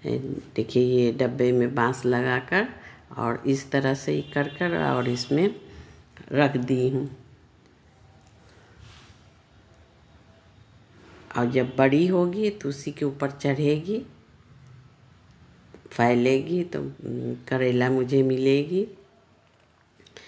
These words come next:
इस तरह से आप लोग भी ऐसा ढाट बना लीजिए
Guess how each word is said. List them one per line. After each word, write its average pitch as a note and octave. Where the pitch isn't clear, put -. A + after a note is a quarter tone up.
इस D3+
तरह C#3+
से C#3+
आप C#3
लोग C#3
भी C#3+
ऐसा C3
ढाट B2
बना C3+
लीजिए D3